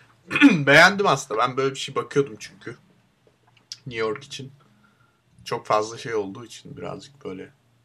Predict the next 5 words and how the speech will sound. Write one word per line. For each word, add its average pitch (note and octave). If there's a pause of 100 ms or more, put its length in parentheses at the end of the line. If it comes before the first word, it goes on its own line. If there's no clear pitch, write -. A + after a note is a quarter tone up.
(280)
biraz A2+
da A2
reklam, A2+ (120)
e, G2
sürekli G2+